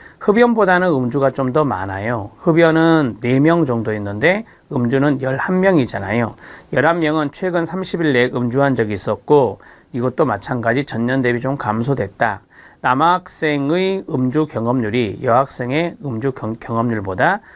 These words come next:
높게 나타났다. 두 배까지는 아니죠. 남아-, 남학생 청소년이 십삼 퍼센트고 여학생 청소년이 구 퍼센트니까 두 배까지는 아니다. 이렇게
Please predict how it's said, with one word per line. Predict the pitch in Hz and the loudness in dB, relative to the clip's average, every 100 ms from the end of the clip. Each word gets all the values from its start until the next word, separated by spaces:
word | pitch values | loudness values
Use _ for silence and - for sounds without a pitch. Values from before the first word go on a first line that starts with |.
| _ | _
높게 | - 110 - 160 156 | -10 -10 -4 0 2
나타났다. | 113 - 113 98 - 92 - _ - _ | 0 -6 -8 -8 -8 -10 -10 _ -20 _
두 | - 165 | 0 2
배까지는 | 208 190 170 196 | 2 2 0 0
아니죠. | 120 104 98 87 _ _ | -4 -6 -10 -14 _ _
남아-, | 160 113 123 135 135 | -4 0 2 2 2
남학생 | - 120 131 139 - 135 127 123 | -2 0 2 0 -2 -4 -2 -4
청소년이 | - 147 139 135 123 139 185 196 196 | -6 -6 -4 -4 0 0 0 0 -4
십삼 | 185 - 165 165 | -10 -6 -2 -2
퍼센트고 | 143 120 101 95 101 90 - - - 135 | -4 -6 -8 -6 -6 -6 -12 -20 -10 -2
여학생 | 127 147 156 147 | 0 0 -4 -6
청소년이 | 147 131 127 - | -8 -8 -10 -10
구 | 120 | -10
퍼센트니까 | 160 135 120 110 101 95 131 104 | -8 -8 -8 -10 -10 -4 -4 -4
두 | - 127 | -8 -6
배까지는 | 135 135 120 127 151 170 | -6 -4 -4 -2 -2 -2
아니다. | 180 107 107 117 117 127 | -6 -10 -8 -2 -2 -4
이렇게 | 123 110 - 165 | -10 -8 0 0